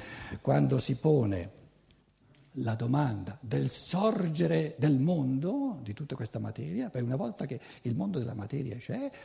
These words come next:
ci sono le sue leggi, eh, di, di, di leggi di natura, eccetera, eccetera, le sue forze.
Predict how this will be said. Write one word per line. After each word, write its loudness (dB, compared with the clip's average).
ci -6
sono -2
le -2
sue -6
leggi, -2
eh, -8
di, -6
di, -2
di -2
leggi 0
di 0
natura, -4
eccetera, -8
eccetera, -8
le -8
sue -6
forze. -10